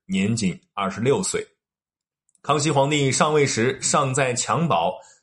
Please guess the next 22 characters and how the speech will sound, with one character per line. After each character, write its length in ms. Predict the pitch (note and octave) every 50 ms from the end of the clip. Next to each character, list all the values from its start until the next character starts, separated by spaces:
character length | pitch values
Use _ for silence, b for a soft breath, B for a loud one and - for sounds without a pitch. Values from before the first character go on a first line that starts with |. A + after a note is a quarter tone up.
| B
但 160 | - C#3+ C#3+
他 180 | D3 C#3+ D3 D3
却 200 | C#3+ - E3 D3
是 80 | C#3+ D3
个 60 | D3
大 200 | D3 E3 D3+ C#3
孝 280 | - - F#3 D#3+ B2
子， 280 | G2+ F#2+ F2+ E2 - - _ _ _ _ _ _ _
所 200 | - - F#3+ A3+
以 120 | A#3+ G#3+ G3
花 280 | G3 G3+ G#3 G3 G3+
大 180 | G3+ G3 F#3+ F#3
力 180 | F#3 F3+ D#3
气 300 | C3+ A#2+ - - A2 - - C3+
为 280 | C#3 B2+ B2 B2 A#2+
顺 300 | A#2 - - D3+ C3+ B2+
治 240 | B2 C3+ B2+ - -
修 320 | - - - D3 D3 C#3 C#3
建 140 | C3+ C#3 B2
了 100 | G#2+ G2
陵 220 | G2 G2 G2 A2
墓。 300 | B2+ B2+ G#2 - - _